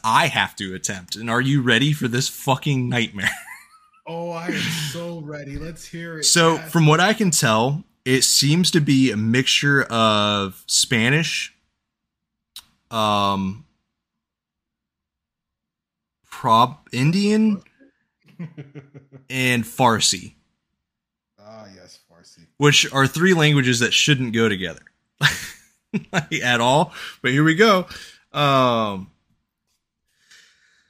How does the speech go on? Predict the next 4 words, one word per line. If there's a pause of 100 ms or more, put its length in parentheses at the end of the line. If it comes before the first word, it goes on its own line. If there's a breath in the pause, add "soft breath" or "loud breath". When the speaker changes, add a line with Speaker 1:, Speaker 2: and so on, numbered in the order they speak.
(220 loud breath)
Speaker 1:
<sighs> (880 loud breath)
Baid
de
Gaia